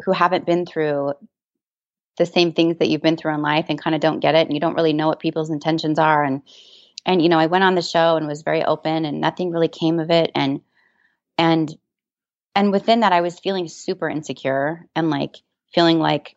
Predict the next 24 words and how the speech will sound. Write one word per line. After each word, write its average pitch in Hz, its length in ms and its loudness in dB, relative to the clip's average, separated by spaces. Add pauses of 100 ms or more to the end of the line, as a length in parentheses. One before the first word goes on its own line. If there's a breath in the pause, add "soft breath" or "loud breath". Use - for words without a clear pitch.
(1200)
you 185 140 0
know, 156 260 4
old 170 240 2
news 160 400 2
and, 139 440 -2
and, 139 380 -4 (600)
like, 139 340 0 (400)
I 170 40 0
have 160 220 -2
a 165 40 -8
daughter 151 520 0
and 143 180 -2
I'm 139 340 -6 (120)
a 160 80 -6
mom 160 540 4
and 139 140 -4
that's - 320 -4
not 156 340 -2 (440)
sexy 175 440 -2
to 165 80 -6
people 156 500 -2
and 147 140 2
whatever. 156 220 2
And, 156 260 -2